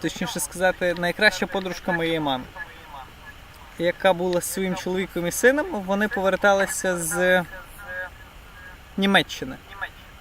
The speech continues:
Туди їхали в гості до своєї дочки. Е, круто. Настільки круто зустріти людину з верховини в такому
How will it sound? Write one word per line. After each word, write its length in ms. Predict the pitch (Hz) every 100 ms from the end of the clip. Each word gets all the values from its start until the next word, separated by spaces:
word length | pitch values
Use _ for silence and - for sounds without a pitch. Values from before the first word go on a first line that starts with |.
| -
Туди 160 | 180
їхали 360 | 202 196 - 170
в 60 | 160
гості 300 | 175 - 156
до 120 | 151
своєї 280 | - 165 151
дочки. 380 | 151 - - - - - - - - - - - - - - - -
Е, 720 | 160 156 160 165 165 165 170 170 165 175 - -
круто. 380 | 285 240 151 160 - - - 196 190
Настільки 520 | 185 202 - 254 233
круто 340 | 196 240 247 214
зустріти 460 | 196 - 233 -
людину 380 | 202 190 226 214
з 60 | 180
верховини 760 | 185 - 185 202 208 202 196
в 560 | 180 170 - - - -
такому 520 | 180 - 190 180 170